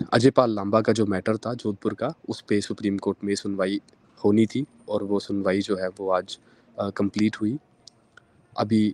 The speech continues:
जो हाई Court में अपना case चल रहा है, अपनी जो appeal pending है, उस पर भी संभवतः इसकी judgment आने के बाद जो सुनवाई है वो सु-, सुचारू रूप से चल पाएगी, ये हम लोग expect कर सकते हैं।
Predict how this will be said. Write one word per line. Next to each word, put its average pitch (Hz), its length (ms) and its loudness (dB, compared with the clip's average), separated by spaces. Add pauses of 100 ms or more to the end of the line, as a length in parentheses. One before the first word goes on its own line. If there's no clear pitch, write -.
(140)
जो 113 120 4
हाई 107 220 4
Court 110 280 4
में 110 200 4
अपना 104 320 -2
case 104 280 0
चल 101 160 0
रहा 101 160 -4
है, 101 100 -8
अपनी 107 260 -4
जो 107 120 0
appeal 110 380 -4 (100)
pending 107 360 4
है, 101 200 -6 (560)
उस 123 140 -2
पर 117 200 4
भी 110 340 4 (1000)
संभवतः 110 680 2 (880)
इसकी - 260 2
judgment 113 420 2
आने 101 220 2
के 113 100 4
बाद 101 400 4 (320)
जो 104 280 2
सुनवाई 107 440 4
है 113 80 0
वो 110 120 -2
सु-, - 380 -8
सुचारू 110 380 2
रूप 110 160 -2
से - 160 -2
चल 104 220 0
पाएगी, 101 400 0 (600)
ये 107 100 2
हम 104 160 0
लोग 104 300 2 (1600)
expect - 320 0
कर 120 200 4
सकते 113 340 0
हैं। 131 120 -6